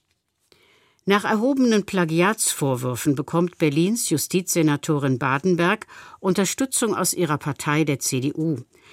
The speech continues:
Der Spitzenkandidat für die Landtagswahl, Evers, erklärte, Badenberg sei eine herausragende Justizsenatorin, die für Berlin viel bewege. Wer sie kenne, wisse, mit welcher Integrität, Ernsthaftigkeit und Professionalität sie ihr Amt ausübe.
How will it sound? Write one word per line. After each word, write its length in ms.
Der 40
Spitzenkandidat 1000
für 120
die 120
Landtagswahl, 720
Evers, 380
erklärte, 520
Badenberg 640
sei 260
eine 340
herausragende 840
Justizsenatorin, 1200
die 100
für 160
Berlin 380
viel 240
bewege. 580
Wer 200
sie 120
kenne, 400
wisse, 380
mit 240
welcher 340
Integrität, 920
Ernsthaftigkeit 1120
und 180
Professionalität 1160
sie 200
ihr 220
Amt 240
ausübe. 640